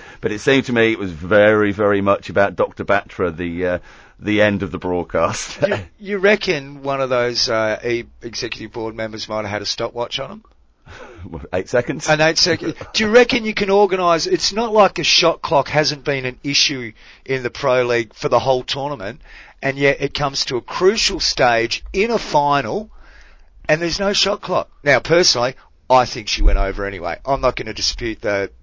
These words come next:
Speaker 2: the result, but where's
Speaker 1: You're
Speaker 2: the
Speaker 1: talking
Speaker 2: shot
Speaker 1: about,
Speaker 2: clock?
Speaker 1: yeah, you're talking
Speaker 2: If
Speaker 1: about
Speaker 2: you,
Speaker 1: the Aussie girls.
Speaker 2: yeah.
Speaker 1: Yeah.
Speaker 2: If you're gonna, if you're gonna have this rule,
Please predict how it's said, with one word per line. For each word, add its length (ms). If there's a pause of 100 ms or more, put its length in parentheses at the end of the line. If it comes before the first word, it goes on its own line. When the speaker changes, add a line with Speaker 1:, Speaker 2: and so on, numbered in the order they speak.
(100)
Speaker 2:
the 80
result, 500 (280)
but 220 (1080)
where's 420
Speaker 1:
You're 80
Speaker 2:
the 60
Speaker 1:
talking 60
Speaker 2:
shot 180
Speaker 1:
about, 80
Speaker 2:
clock? 240
Speaker 1:
yeah, 80
you're 100
talking 60
Speaker 2:
If 60
Speaker 1:
about 40
Speaker 2:
you, 80
Speaker 1:
the 160
Aussie 60
girls. 300
Speaker 2:
yeah. 240
Speaker 1:
Yeah. 80 (180)
Speaker 2:
If 160
you're 100
gonna, 340
if 140
you're 60
gonna 240
have 280
this 200
rule, 580